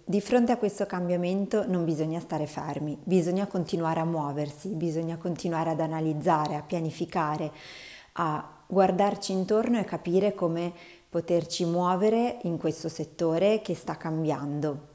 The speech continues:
Quindi voglio portarti quattro, eh, strategie per acquisire nuovi iscritti in questo momento. Una, la prima,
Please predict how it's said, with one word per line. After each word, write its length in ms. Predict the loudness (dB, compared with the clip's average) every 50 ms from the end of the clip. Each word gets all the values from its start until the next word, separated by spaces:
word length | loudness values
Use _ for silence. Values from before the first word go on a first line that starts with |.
| -20 _ _ _ _ _ _ _ _ _ -20 _ -20 -8
Quindi 480 | 0 4 4 6 6 6 4 2 0 -2 -6 -16 -20 -20 -10 -2
voglio 300 | 2 2 4 4 4 4
portarti 1000 | 4 4 2 4 2 0 0 0 -2 -4 -4 -2 2 2 4 2 2 -2 -8 -20 -4 2
quattro, 680 | 4 4 4 4 0 -2 0 0 0 0 -2 -4 -10 -8
eh, 300 | -4 -2 -2 0 0 -2
strategie 920 | -4 -4 -2 -2 -2 0 2 0 0 0 0 2 4 4 6 6 4 4 0 -6 -14 -20 -20 -20 -20 _
per 160 | _ 4 4 4
acquisire 540 | 4 2 4 4 4 6 6 4 4 4
nuovi 280 | 4 2 0 0 0 0
iscritti 720 | 0 -2 -4 -6 -6 -6 -6 -6 -6 -4 -2 -2 0 0
in 140 | 0 0 0
questo 320 | 0 -2 -2 -2 -4 -4
momento. 720 | -2 -2 -2 -4 -4 -6 -6 -8 -8 -6 -8 -8 -8 -12 -18 -20 -20 -20 -20 -20 -20 -20 -20 -20 _ _ _ _ _ _ _ _ _ _ _ _ _ _
Una, 340 | 6 8 8 6 4 2 2
la 140 | 4 4 4
prima, 440 | 4 4 4 4 4 4 2 -2